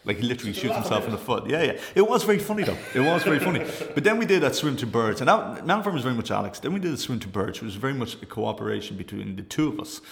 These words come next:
Speaker 1: Alex got the credit for the script, but both of us had worked
Speaker 2: Yeah.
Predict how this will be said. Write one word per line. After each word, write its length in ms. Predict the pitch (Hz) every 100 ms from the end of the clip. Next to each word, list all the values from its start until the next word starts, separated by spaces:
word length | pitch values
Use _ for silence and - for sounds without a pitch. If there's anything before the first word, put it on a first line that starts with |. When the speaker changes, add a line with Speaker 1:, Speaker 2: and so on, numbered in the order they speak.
| - - - -
Speaker 1:
Alex 240 | 123 131
got 160 | 131 120
the 60 |
credit 300 | 117 147 147
for 80 | -
the 60 | 110
script, 420 | - 107 101 -
but 140 | 95
both 180 | - 110
of 60 | 107
us 120 | 95
had 100 | 101
worked 400 | 92 98 95 -
Speaker 2:
Yeah. 140 | 110